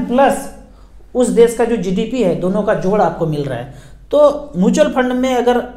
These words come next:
remain invested रहते हैं लंबे समय के लिए तो इस tension से आप दूर होंगे कि inflation को कैसे beat करना है, वो अपने आप beat होता चला जाएगा। अगला question है how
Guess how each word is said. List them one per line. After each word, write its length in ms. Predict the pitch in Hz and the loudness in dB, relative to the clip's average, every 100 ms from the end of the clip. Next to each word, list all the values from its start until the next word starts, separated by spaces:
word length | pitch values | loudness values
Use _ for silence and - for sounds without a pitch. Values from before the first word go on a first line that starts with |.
| - - - | -20 -20 -8
remain 280 | 175 220 277 | -2 0 2
invested 480 | 254 214 196 226 190 | 2 0 0 -2 -2
रहते 200 | 185 185 | -2 -2
हैं 140 | 196 180 | -4 -6
लंबे 200 | 175 185 | -4 -4
समय 220 | 180 160 | -4 -6
के 60 | 139 | -6
लिए 240 | 202 - - - - | -8 -10 -14 -18 -12
तो 80 | 226 | -10
इस 260 | - 262 262 | -2 -2 0
tension 380 | 220 214 220 220 | 0 2 0 -2
से 140 | 220 | 0
आप 100 | 208 180 | 0 2
दूर 240 | 202 233 | 2 2
होंगे 300 | 170 156 202 262 - - - | 2 0 -4 -8 -12 -18 -12
कि 60 | 226 | -6
inflation 500 | 226 226 220 240 254 | -4 -2 0 0 0
को 100 | 247 | 0
कैसे 260 | 196 185 | 0 -2
beat 220 | 175 180 - | -2 -4 -4
करना 180 | 131 147 | -6 -4
है, 60 | |
वो 100 | 196 | 0
अपने 260 | 208 214 220 | 0 0 0
आप 140 | 220 | 0
beat 260 | 180 190 185 | 0 -2 -4
होता 180 | 175 175 | -2 -4
चला 220 | 151 143 | -4 -8
जाएगा। 300 | 127 120 127 - - - | -8 -10 -12 -16 -20 -10
अगला 220 | 180 208 240 | -2 0 0
question 360 | 214 185 190 160 | 0 -2 -4 -4
है 560 | 151 156 180 190 - - - - - - | -4 -4 -6 -8 -14 -20 -20 -20 -20 -2
how 140 | 202 | 0